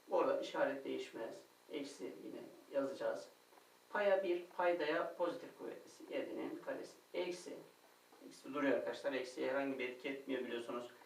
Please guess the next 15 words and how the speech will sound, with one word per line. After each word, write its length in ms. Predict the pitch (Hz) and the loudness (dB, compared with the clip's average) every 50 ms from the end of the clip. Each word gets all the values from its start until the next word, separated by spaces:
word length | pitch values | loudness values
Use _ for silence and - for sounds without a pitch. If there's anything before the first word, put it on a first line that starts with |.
| - - - - - - - | -20 -20 -20 -20 -16 2 6
Eğer 300 | 123 135 143 151 147 147 | 10 12 12 12 12 10
parantezin 600 | 147 147 147 143 - - - - - 175 - - | 10 10 10 10 6 4 2 -2 -4 -4 -4 -4
içinde 280 | - - 151 160 160 160 | -6 -6 -2 -2 -2 -2
çift 360 | - - 175 180 - - - | -2 -4 -6 -8 -10 -8 -4
kuvvet 360 | 170 165 165 165 165 - - | 2 4 4 4 4 4 8
varsa 480 | 165 175 180 180 - - 165 - - - | 8 8 8 8 4 2 2 2 2 2
arkadaşlar 520 | 147 147 143 - 160 160 160 - - 165 165 | 2 0 2 4 4 4 4 4 4 2 2
sayının 580 | 160 - - 143 139 151 160 170 175 175 175 | 2 2 2 2 2 4 6 6 6 6 4
işareti 460 | - - - 170 160 160 165 160 - | 0 -2 6 8 8 8 8 4 0
kesinlikle 600 | - - 143 - - 190 190 196 196 - 180 175 160 | -6 -8 -8 -4 -2 2 2 4 4 4 4 2 2
değişmez. 560 | 156 147 147 139 - 156 143 127 117 - 120 | 2 2 2 0 0 2 2 2 2 2 0
Bakın 300 | 120 - - 120 113 113 - - - - - - - - | 0 0 0 0 -2 -4 -6 -12 -16 -20 -20 -20 -20 -20
sadece 720 | - - - - 147 156 185 190 - - 190 190 190 - | -16 -8 0 6 8 8 8 8 6 2 0 0 0 0
parantezin 760 | - 135 139 147 156 160 160 165 160 160 185 196 175 147 - | -2 -2 0 2 4 4 2 2 0 2 2 4 2 2 2
dışında 880 | 156 285 - - - 165 165 165 165 - - - 185 - - - - | -2 -4 -4 -2 2 4 4 4 4 4 4 6 8 8 8 6 4